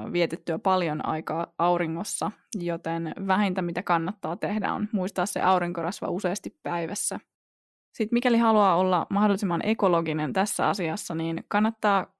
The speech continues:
kiinnittää huomiota siihen, että minkälaista aurinkorasvaa hankkii.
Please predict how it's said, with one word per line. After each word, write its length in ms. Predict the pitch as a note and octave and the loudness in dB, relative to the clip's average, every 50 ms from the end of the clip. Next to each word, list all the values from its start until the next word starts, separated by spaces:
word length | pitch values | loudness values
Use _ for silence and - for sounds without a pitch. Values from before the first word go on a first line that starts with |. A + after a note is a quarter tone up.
| - - | -6 -2
kiinnittää 400 | A3+ A3 G#3+ G#3 - - F#3+ G#3 | 0 2 2 0 0 0 0 2
huomiota 400 | G#3+ G3 F#3+ F3+ F3 F3 E3+ G3+ | 4 4 2 2 0 0 -2 -2
siihen, 260 | - E3+ E3+ G3 F3 | -2 -2 -2 -2 -2
että 140 | - - F#3+ | -4 -4 -2
minkälaista 540 | F#3+ G3+ G3+ F#3+ E3+ D#3+ E3+ G3+ - - | -2 0 0 0 0 -2 -2 -2 -2 0
aurinkorasvaa 800 | - F3+ F#3+ F3+ F3 E3+ - F3+ D#3+ E3+ E3+ - - - E3+ - | 2 2 2 2 2 0 -2 -4 -6 -6 -6 -8 -8 -6 -4 -2
hankkii. 800 | - G3+ F3+ F3+ F3 - - _ - - E3 D#3+ D#3+ - - | 0 0 0 0 0 -4 -8 _ -6 -4 -2 -2 -4 -6 -8